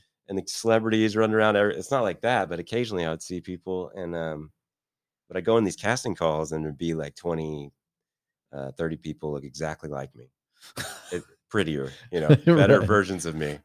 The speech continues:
Speaker 1: And I'm
Speaker 2: Yeah.
Speaker 1: like, "Oh, this sucks." Like, "Oh, that guy'd be good for this, and that guy'd be good for this."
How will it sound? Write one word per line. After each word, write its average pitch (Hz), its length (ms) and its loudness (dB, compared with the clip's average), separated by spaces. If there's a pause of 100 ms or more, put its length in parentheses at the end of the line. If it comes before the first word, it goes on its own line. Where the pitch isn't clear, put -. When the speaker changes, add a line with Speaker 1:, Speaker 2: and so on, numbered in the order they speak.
(120)
Speaker 1:
And 107 120 4
I'm 95 100 6
Speaker 2:
Yeah. 95 40 2
Speaker 1:
like, 85 220 0 (180)
"Oh, 80 220 -4
this 87 160 -12
sucks." - 520 -12 (240)
Like, 95 200 0
"Oh, 95 60 -4
that 98 200 -2
guy'd 87 220 -4
be 73 100 -10
good 67 200 -8
for - 140 -10
this, 76 320 -8
and 76 180 -10
that 90 180 -10
guy'd 80 160 -12
be 73 80 -18
good 71 180 -18
for - 140 -14
this." 76 260 -14